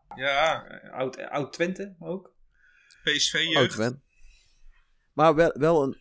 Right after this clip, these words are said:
Speaker 3: nou ja, een, een hele goede speler. En ja, nul één nul twee was, ja, ik blijf erbij, denk ik, de best, eh, de beste versie,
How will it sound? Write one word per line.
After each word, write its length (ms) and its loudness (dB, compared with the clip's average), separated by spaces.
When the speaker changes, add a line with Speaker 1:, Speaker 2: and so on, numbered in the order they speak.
Speaker 3:
nou 160 0
ja, 360 -2
een, 280 -6
een 140 -8
hele 240 -2
goede 220 -4
speler. 560 -2
En 320 0
ja, 180 -4
nul 280 0
één 100 2
nul 160 -2
twee 280 0
was, 400 -6
ja, 160 -2
ik 120 -6
blijf 220 0
erbij, 340 0
denk 200 -4
ik, 220 -10
de 240 -10
best, 380 2
eh, 300 0
de 160 -6
beste 360 0
versie, 720 -2